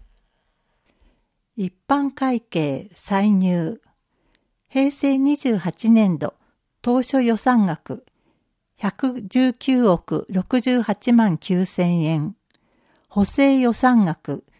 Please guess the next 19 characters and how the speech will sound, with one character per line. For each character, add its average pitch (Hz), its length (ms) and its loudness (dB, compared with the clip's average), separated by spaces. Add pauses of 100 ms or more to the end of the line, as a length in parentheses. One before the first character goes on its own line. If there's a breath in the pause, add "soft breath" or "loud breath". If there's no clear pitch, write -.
(680)
十 254 220 0
二 277 220 2
億 175 360 -2
二 185 160 4
千 277 300 2
七 196 240 4
百 175 280 -2
六 165 300 -2
十 220 240 2
七 208 300 4
万 190 320 2
円。 180 340 -2 (1700)
繰 226 80 0
越 254 420 -2
財 240 300 4
源 240 320 6
充 220 240 0
当 214 300 2
額 147 440 -6